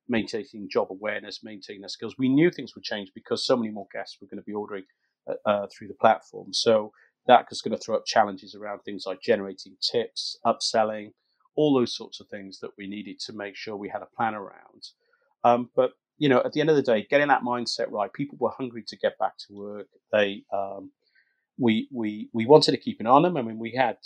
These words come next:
very few dramas, I have to say, thankfully, while people were off. We wanted to intervene, uh, and make sure that they had a really good, uh, support safety net, really. I mean, everything from, uh, a really good rewards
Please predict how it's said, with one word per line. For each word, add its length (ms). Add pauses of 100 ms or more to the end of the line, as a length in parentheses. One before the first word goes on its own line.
very 220
few 180
dramas, 460
I 80
have 120
to 80
say, 220
thankfully, 540
while 160
people 300
were 200
off. 340
We 120
wanted 320
to 120
intervene, 520 (460)
uh, 360 (140)
and 160
make 140
sure 260
that 160
they 140
had 200
a 40
really 200
good, 180 (300)
uh, 320 (680)
support 500 (160)
safety 360
net, 220
really. 300
I 40
mean, 200 (100)
everything 400
from, 300 (540)
uh, 220
a 80
really 160
good 200
rewards 520